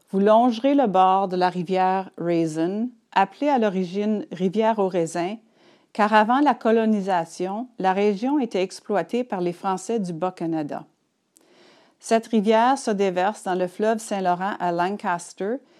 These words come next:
et est la seule rivière en Ontario à le faire. Les premiers colons écossais ont appelé la rivière Ahwing Yu, ou rivière noire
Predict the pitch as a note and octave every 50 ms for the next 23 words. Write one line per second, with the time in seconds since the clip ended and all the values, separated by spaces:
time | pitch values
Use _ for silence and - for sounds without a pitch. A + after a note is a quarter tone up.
0 | _ _ _ _ - F#3 G3+ - - G#3 G3+ G3+ F#3 F#3 F#3 - - - B3+ B3+
1 | C4+ D4 C#4+ C#4 B3 A#3+ A3 F#3+ G#3 G#3 G#3 G#3 A3 A3 G#3+ G3+ G3 F#3+ F#3+ F#3
2 | - F#3+ F3 F3+ F3 G3 F#3+ F#3+ F3+ F3 F3 E3+ - - D#3+ D3 C#3+ C#3 B2 -
3 | - _ _ _ _ _ _ _ _ _ _ _ _ _ _ - _ - - _
4 | _ _ _ _ _ _ G#3 G#3 G#3+ G#3+ - A#3+ B3+ B3+ C4+ D#4 F#4+ F4+ - D4+
5 | B3 A#3+ B3 B3 A#3+ A#3 - A3+ G3+ G3 - - A3+ G#3+ A3+ B3+ - - - G3
6 | G3 G3 - - - A#3+ B3 B3 A3+ G3+ G3 G3 F3+ E3 F#3 F#3 F#3 F#3 F#3+ G3
7 | G3+ G3 _ _ - F3 E3+ - - - A3 G#3+ A3 A3 A3 A3 A3 - - E3+
8 | F3+ F3 D3+ C#3+ - _ _ _ _ _ _ _ _ - B3 C4+ D4 D#4 D#4+ -
9 | _ _ _ _ - F3+ G#3 G3+ G3 G#3 G#3 F#3+ F#3+ G3 F#3+ F#3 F3+ F3 E3 D#3
10 | C#3+ B2+ - - _